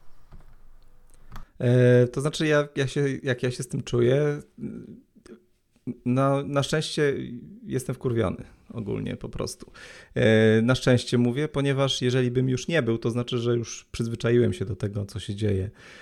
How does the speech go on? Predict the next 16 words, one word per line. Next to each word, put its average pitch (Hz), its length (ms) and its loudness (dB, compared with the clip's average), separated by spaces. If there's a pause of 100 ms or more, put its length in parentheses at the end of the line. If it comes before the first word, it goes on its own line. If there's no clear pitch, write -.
(220)
A 110 140 2
tak - 180 -4
naprawdę 117 420 0
jestem 113 320 0
gigantycznie 127 640 -2
rozczarowany 123 640 0
tym, 117 160 -6
że 113 100 -4
faktycznie - 440 -6
nie 120 80 -2
zamknęliśmy 110 580 -4
tego 104 360 -2
dwu 107 180 -6
meczu 107 240 -4
w - 60 -14
pierwszym 104 440 -4